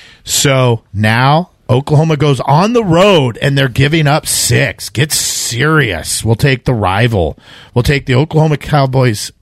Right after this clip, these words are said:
uh, for plus six there. Oklahoma State Cowboys plus six. And then lastly, we got a Pac-twelve battle here. U C L A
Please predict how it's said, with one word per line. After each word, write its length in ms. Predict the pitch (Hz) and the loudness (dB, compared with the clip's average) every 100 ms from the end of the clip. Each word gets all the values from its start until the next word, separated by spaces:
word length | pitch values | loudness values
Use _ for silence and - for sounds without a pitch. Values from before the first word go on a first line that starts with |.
| - | 0
uh, 400 | 123 113 101 87 - | 2 4 2 0 -2
for 140 | 123 | -2
plus 320 | - - 127 - | -2 0 0 0
six 400 | - 127 - - | 0 -2 -2 -6
there. 180 | 90 | -4
Oklahoma 340 | 98 120 143 139 | -4 -4 -4 -4
State 280 | - 135 - | -2 -4 -2
Cowboys 360 | 120 117 120 | -2 0 -2
plus 260 | - 127 113 | -2 -2 -2
six. 460 | - 175 220 - - - - - - | -2 -2 -2 -12 -18 -20 -20 -20 -6
And 260 | 113 110 98 | -2 0 0
then 420 | 131 160 196 202 - | 2 2 0 -4 -6
lastly, 680 | 107 120 156 - 190 202 - _ _ - | -4 -2 -4 0 0 0 -4 _ _ 0
we 160 | 135 | 2
got 160 | 147 131 | 2 2
a 40 | |
Pac-twelve 520 | - 110 98 - 104 95 | 0 -2 -2 -2 0 0
battle 340 | 85 80 76 | -2 -2 -2
here. 360 | 85 78 71 - _ _ _ _ | -4 -6 -8 -14 _ _ _ _
U 320 | 92 95 127 135 | -6 0 2 0
C 260 | - 147 | 0 2
L 240 | 143 139 110 | 2 2 2
A 360 | 95 92 87 | 0 0 -4